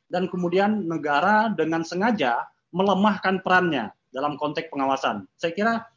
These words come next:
saya kira, eh, eh, apa yang disampaikan oleh Bang Rupang ini mengantarkan kita untuk kemudian membayangkan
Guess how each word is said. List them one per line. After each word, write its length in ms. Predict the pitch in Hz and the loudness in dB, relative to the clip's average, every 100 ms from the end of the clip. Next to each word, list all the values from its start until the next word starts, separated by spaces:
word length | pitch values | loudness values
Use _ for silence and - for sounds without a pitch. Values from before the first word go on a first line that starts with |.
| _ _ - | _ _ -6
saya 160 | 196 | -4
kira, 240 | 196 233 220 | 2 2 4
eh, 300 | 190 175 165 175 | 4 4 4 2
eh, 320 | 175 165 170 156 | 0 0 0 0
apa 160 | 180 | 0
yang 80 | 165 | -2
disampaikan 400 | 147 151 151 160 | -2 -4 -4 -6
oleh 400 | 156 151 151 - - | -4 -4 -4 -8 -8
Bang 160 | 143 | -6
Rupang 320 | 143 131 139 127 | -4 -4 -4 -2
ini 240 | 185 233 - _ _ _ 139 | -4 -4 -8 _ _ _ -6
mengantarkan 560 | 160 147 151 147 147 | -4 -2 -2 -4 -4
kita 320 | 143 254 127 135 | -4 -4 -4 -4
untuk 320 | 139 165 - | -6 -8 -8
kemudian 400 | 285 147 156 160 | -8 -4 -4 -6
membayangkan 800 | 147 143 123 160 202 143 107 | -4 -2 -2 0 0 -2 -4